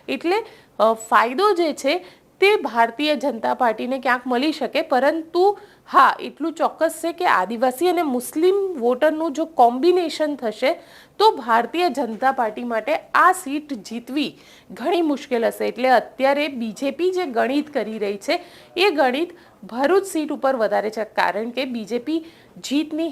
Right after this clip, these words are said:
હેટ્રિક લગાવવા માંગે છે ગુજરાતની અંદર અને ગુજરાતમાં છવ્વીસમાંથી છવ્વીસ સીટો હાસિલ કરવા માંગે છે. અને છવ્વીસમાંથી છવ્વીસ સીટો જો તેમને મેળવવી હોય તો લો-, જે ભરૂચ લોકસભાની આ સીટ છે તે સીટ જીતવી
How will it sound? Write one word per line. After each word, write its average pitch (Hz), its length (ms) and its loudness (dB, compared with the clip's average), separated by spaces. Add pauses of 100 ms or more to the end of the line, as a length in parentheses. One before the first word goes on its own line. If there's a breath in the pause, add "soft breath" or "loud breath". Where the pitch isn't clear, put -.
(120)
હેટ્રિક 247 420 -2
લગાવવા 196 420 0
માંગે 180 300 -6
છે 185 120 -8
ગુજરાતની 180 680 -4
અંદર 185 280 -2
અને 214 140 -6
ગુજરાતમાં 226 540 -2 (100)
છવ્વીસમાંથી 277 640 -4 (100)
છવ્વીસ 233 320 -4
સીટો 247 440 -2 (400 loud breath)
હાસિલ 240 380 0
કરવા 202 320 0
માંગે 180 340 -6
છે. 262 100 -4
અને 254 260 0 (100)
છવ્વીસમાંથી 254 520 -6
છવ્વીસ 247 420 -6
સીટો 254 300 -6
જો 247 120 -6
તેમને 233 300 -4
મેળવવી 233 580 -2
હોય 294 260 2 (440 loud breath)
તો 277 280 0
લો-, 240 380 2
જે 247 200 0
ભરૂચ 254 480 0
લોકસભાની 247 600 0
આ 233 100 0
સીટ 262 360 -6
છે 302 160 -4
તે 277 260 -4
સીટ 247 420 -8
જીતવી 254 420 -6